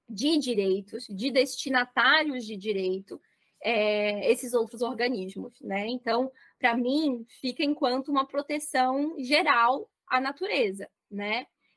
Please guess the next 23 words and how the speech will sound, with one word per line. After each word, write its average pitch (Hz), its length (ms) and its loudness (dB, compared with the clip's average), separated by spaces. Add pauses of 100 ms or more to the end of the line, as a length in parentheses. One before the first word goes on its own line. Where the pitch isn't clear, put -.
(240)
Que 269 180 2
não 269 260 2
significa 339 640 -6
que 277 240 -6
é 269 80 0
hierarquicamente 302 1000 -2
menor, 269 500 2 (600)
significa 262 800 -4
que 269 180 -4
é 262 140 2
diferente 330 960 -2
o 285 60 -6
tratamento. 285 680 -2
A 196 40 -6
gente 196 260 -10
não 254 240 -2
vai 254 220 4
levar, 226 400 -2
por, 214 160 -4
a 208 160 -6
gente 220 240 -12
não 240 100 -8
vai 262 240 2